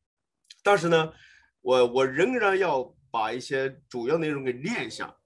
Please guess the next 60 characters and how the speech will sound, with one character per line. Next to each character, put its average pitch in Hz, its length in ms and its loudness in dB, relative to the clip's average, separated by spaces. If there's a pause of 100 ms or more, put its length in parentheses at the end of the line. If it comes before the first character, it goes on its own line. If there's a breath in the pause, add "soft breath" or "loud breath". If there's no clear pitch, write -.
(120)
呃， 101 300 -6
因 156 160 -2
为 175 80 2
我 143 40 -2
们 156 100 0
有 151 80 0
一 135 120 -6
个 196 80 -6
小 127 180 -4
时 104 220 -12
嘛， 123 200 -6 (260)
我 123 100 0
大 180 80 2
概 185 100 6
前 175 420 -4
面 208 100 0
用 196 240 0
个 160 140 2
十 151 300 -6
分 180 180 -2
钟 185 360 0
讲 113 200 -6
一 117 60 -4
下 120 260 -4 (920)
何 165 360 -4
以 147 160 -6
是 139 180 -8
商 135 260 -2
朝， 98 400 -10
就 147 100 -10
是 135 140 -10
为 208 300 0
什 127 140 -6
么 110 140 -6
叫 120 160 -4
商 180 260 -2
朝。 - 300 -12 (300 soft breath)
因 233 120 -4
为 262 80 0
司 - 180 -4
马 185 140 2
迁 196 200 4
写 123 200 -2
的 139 100 -8
是 143 100 -8
《殷 190 180 -6
本 104 200 -10
纪》， - 220 -6 (400)
明 156 280 0
明 247 160 0
写 - 180 -2
的 127 100 -6
是 147 120 -10
殷， 165 360 -6 (760)
可 143 140 -6
是 147 80 -4
我 147 140 2
们 151 120 2
后 180 160 4
来， 147 100 2